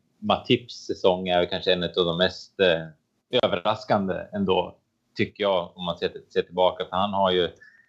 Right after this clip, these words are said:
sedan han klev in bredvid Van Dijk, varit jättebra. Han såg ju lite osäker ut kanske första två matcherna så där när han kom tillbaka. Men sen så har han ju varit säkerheten själv. Han är också,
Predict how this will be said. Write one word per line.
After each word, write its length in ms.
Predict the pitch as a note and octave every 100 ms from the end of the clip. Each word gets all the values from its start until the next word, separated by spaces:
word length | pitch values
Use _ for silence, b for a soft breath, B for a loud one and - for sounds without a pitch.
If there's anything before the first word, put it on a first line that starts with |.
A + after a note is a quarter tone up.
| b _ _
sedan 260 | - C3+ G#2+
han 140 | A2
klev 200 | G#2+ G#2+
in 180 | A2 A2+
bredvid 240 | F2 E2+ E2
Van 140 | F2
Dijk, 300 | F2 G2+ G2
varit 320 | E2+ D#2 D#2+ - _ _ _ - F#2 F2
jättebra. 720 | F#2 - _ F#2+ G2+ G2+ F2
Han 180 | G2 G2+
såg 260 | A2+ G#2
ju 240 | G2+ G2 -
lite 380 | A2+ B2 F#2 D3
osäker 500 | A2+ - G#2+ G#2+ G#2+
ut 160 | F#2+
kanske 220 | - F2+ F#2+
första 300 | G2+ - -
två 240 | - F#2+
matcherna 380 | F2+ F2 - A2
så 140 | G2+ F2
där 120 | E2
när 60 |
han 100 | E2+
kom 160 | E2+ F2
tillbaka. 480 | - G2 G#2 G#2 E2
Men 120 | F2
sen 240 | F2 F#2+
så 120 | G#2+ G2+
har 360 | F2 E2 D#2+
han 100 | E2
ju 340 | E2+ E2 D#2+ D#2+ -
varit 440 | E2+ D#2 D#2 _
säkerheten 600 | - D#2 - D#2+ D#2 D#2+ D#2+
själv. 320 | - A#2+ E2+ D#2 _ _ _ -
Han 140 | A2
är 60 | G#2
också, 500 | G#2+ - G#2+ G2